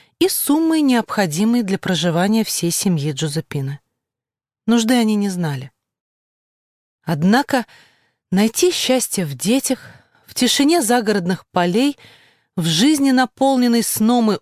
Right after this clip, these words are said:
отдыхом, даже в возвратившемся в тело здоровье, у бывшей оперной дивы никак не получалось.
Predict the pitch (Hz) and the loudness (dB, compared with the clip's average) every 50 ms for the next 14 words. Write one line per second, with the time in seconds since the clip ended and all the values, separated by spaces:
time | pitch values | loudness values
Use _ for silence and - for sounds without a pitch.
0 | _ _ - 254 302 254 226 226 262 220 - - 247 233 220 185 - - _ _ | _ _ -2 0 0 0 0 0 0 0 0 0 0 0 0 -2 -6 -12 _ _
1 | _ _ _ - 170 156 151 143 - 240 277 294 262 285 262 233 247 247 196 - | _ _ _ -12 -8 -8 -4 0 0 2 2 2 0 0 0 0 0 -2 -2 -2
2 | 226 226 233 - - 294 277 - - 269 240 214 - - 220 - - - - 247 | -2 -2 -2 -2 -2 -2 -2 -2 -2 -2 -2 0 -2 -2 -4 -4 -4 -4 0 2
3 | 247 240 233 233 220 190 180 202 220 220 220 220 208 185 147 151 147 139 135 - | 2 2 2 2 0 0 0 0 0 2 2 0 0 0 -2 -4 -4 -6 -8 -10
4 | _ _ _ _ _ _ _ _ _ _ - 220 202 214 285 302 - - - - | _ _ _ _ _ _ _ _ _ _ -8 -6 -2 -2 -2 -2 -2 -2 -2 -2
5 | - - 208 214 - - 196 175 180 180 175 170 151 160 190 208 196 190 180 175 | -2 -2 -4 -4 -2 -2 -2 0 0 0 0 0 -2 -2 0 0 0 2 0 0
6 | 165 - - 151 147 - - 135 - - 135 131 120 - - - 190 185 - - | -2 -2 -2 -4 -4 -4 -6 -8 -8 -8 -8 -8 -8 -8 -8 -8 -8 -8 -8 -10
7 | - - | -10 -12